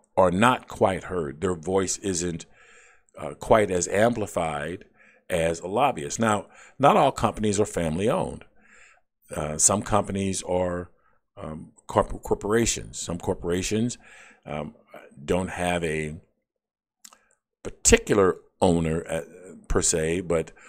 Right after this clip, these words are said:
are owned by a group. And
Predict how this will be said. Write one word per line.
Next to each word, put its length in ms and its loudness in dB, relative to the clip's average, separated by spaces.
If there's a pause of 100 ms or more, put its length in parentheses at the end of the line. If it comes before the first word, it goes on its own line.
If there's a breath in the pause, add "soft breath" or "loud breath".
(320 loud breath)
are 300 2
owned 240 6
by 220 0
a 100 -4
group. 440 0 (580 soft breath)
And 600 -2